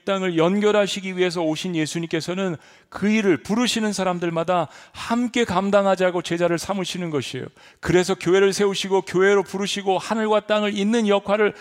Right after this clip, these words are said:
우리에게 맡겨주신 것입니다. 예수님께서 승천하시기 전에 주신 마지막 말씀이 무엇입니까? 마태복음 이십팔 장 십팔 절, 이십 절 말씀이잖아요. "제자 삼으라."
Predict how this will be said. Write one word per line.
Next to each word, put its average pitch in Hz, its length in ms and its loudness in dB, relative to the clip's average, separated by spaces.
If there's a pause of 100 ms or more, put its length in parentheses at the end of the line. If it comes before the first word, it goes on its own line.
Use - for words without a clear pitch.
(120)
우리에게 214 340 2
맡겨주신 202 580 0
것입니다. 185 540 2 (280)
예수님께서 202 560 2
승천하시기 214 680 0
전에 196 180 2
주신 175 240 -2
마지막 214 380 4
말씀이 208 340 2
무엇입니까? 175 720 0 (220)
마태복음 196 360 0
이십팔 190 420 -2
장 185 280 0 (160)
십팔 202 300 -4
절, 185 180 -2
이십 - 200 -6
절 190 140 0
말씀이잖아요. 123 840 -4 (1500)
"제자 113 260 -4
삼으라." 85 520 -12